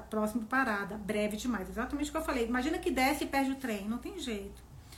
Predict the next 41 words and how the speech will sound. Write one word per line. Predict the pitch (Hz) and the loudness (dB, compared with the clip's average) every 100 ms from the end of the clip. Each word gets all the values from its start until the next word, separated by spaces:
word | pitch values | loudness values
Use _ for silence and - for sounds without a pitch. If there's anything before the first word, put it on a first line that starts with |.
| - - - - - - | -18 -18 -18 -18 -18 -6
Gente, | 330 302 | -2 0
dois | 311 | 2
mil | 320 | 0
quilômetros, | - 302 294 | 2 2 2
como | 320 | 0
é | |
que | 339 | -2
vai | 311 | -2
fazer | 302 | 2
o | 277 | 4
número | 254 240 | 4 2
dois? | 220 226 226 - - - - - - - - - | -2 -4 -6 -10 -16 -20 -20 -20 -20 -20 -6 4
Não | 277 | 6
podem, | 277 285 294 262 | 6 6 6 4
é | 220 | 0
bom. | 214 214 - | -2 -4 2
Na | 247 339 | 6 6
estação | 349 339 269 | 6 4 4
anterior, | 262 208 247 277 - | 4 4 4 2 4
uma | 247 254 | 6 6
família | 247 226 277 269 | 4 4 4 4
acabou | 240 240 | 4 2
ficando | 302 294 285 285 - | 2 2 4 2 0
presa | - 294 359 339 | 2 4 6 6
na | 277 | 6
multidão | 262 269 220 247 254 | 6 4 0 0 0
imensa | 320 403 339 277 302 302 | 0 0 4 6 4 2
que | - | -2
ocupava | 277 262 220 | -2 0 0
a | 220 | 0
plataforma. | 220 220 214 214 214 262 | -2 -2 -4 0 2 4
Não | 262 294 359 | 6 6 6
conseguiram | 403 370 294 269 294 | 4 0 0 0 2
voltar | 277 277 254 | 2 0 0
para | 269 | 2
o | 302 | 0
trem, | - 226 220 214 - - - - - | 0 2 2 0 -8 -14 -14 -14 -8
que | - | 0
partiu | 277 277 269 311 | 4 4 2 0
sem | 302 359 415 285 | 0 0 2 4
eles, | 269 226 196 | 6 2 -2